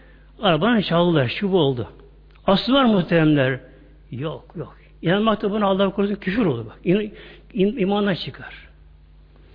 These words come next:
Evde geçim olmuyor. Huzur olmuyor hanımınla mesela. Ya kadında, ya erkekte bir huzur yok evinde. Geçim yok. Sıkıntı var. Ya kadın,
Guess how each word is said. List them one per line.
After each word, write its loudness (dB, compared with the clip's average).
Evde 4
geçim 4
olmuyor. 2
Huzur 2
olmuyor 4
hanımınla 4
mesela. -6
Ya 2
kadında, 0
ya 2
erkekte 0
bir 2
huzur 2
yok 2
evinde. -2
Geçim 0
yok. 0
Sıkıntı 0
var. -4
Ya 0
kadın, 0